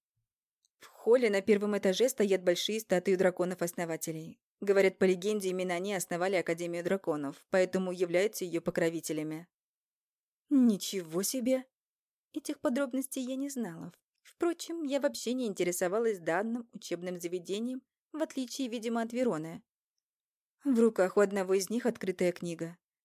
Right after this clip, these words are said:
Ты должна подойти к ней и положить ладони на страницы, мысленно обратившись к богам. Это древняя традиция. Её проходят все адепты, поступающие в академию. Считается,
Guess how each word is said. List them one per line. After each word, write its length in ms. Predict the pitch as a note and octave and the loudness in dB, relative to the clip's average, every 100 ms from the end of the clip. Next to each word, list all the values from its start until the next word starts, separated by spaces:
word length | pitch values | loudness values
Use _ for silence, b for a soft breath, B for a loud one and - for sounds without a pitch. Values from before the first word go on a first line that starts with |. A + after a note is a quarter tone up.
| _ | _
Ты 120 | C4+ | 2
должна 340 | G#3+ G3+ G3+ G3 | 6 4 4 0
подойти 480 | G3 F#3 F#3 - | 2 2 0 -4
к 100 | A3 | -4
ней 140 | C4+ C4+ | -2 -2
и 140 | - | -4
положить 460 | G#3+ G3 F3+ A3 A#3 | 0 2 2 0 2
ладони 340 | F#3 F3 G3 | 2 2 0
на 100 | F3+ | -4
страницы, 640 | E3+ - E3 F#3 A3+ - C4 _ - | -6 -4 -2 -4 -8 -14 -14 _ -10
мысленно 500 | G#3 G#3 A#3 C#4 C4+ | -6 -4 -2 -2 0
обратившись 500 | G#3+ F3+ F3 F3+ F3+ | 0 0 0 -4 -10
к 60 | |
богам. 400 | F3 E3+ E3+ E3 - _ _ _ _ _ - | -2 0 0 -4 -12 _ _ _ _ _ -6
Это 200 | A#3 A#3+ | 2 2
древняя 420 | B3+ G#3 F#3 F3+ | 4 2 0 0
традиция. 640 | A3 G#3 F#3+ - E3+ E3 - | 0 0 -4 -6 -8 -12 -16
Её 220 | - G#3 G3+ | -6 0 4
проходят 400 | G3 G#3 G3+ F#3+ | 4 4 2 0
все 260 | - G#3 | 0 2
адепты, 320 | E3+ G3+ A3 | 4 2 0
поступающие 640 | A#3 E3+ F3 E3+ E3 E3+ F3 | -4 -2 -4 0 0 0 -2
в 60 | F3 | -2
академию. 600 | F3 F3 E3 D#3+ D#3+ E3 _ _ _ _ | 0 -2 -2 -6 -8 -14 _ _ _ _
Считается, 840 | - - G3 E3+ G3 A#3 - E3+ | -12 -6 -2 2 2 0 -4 -6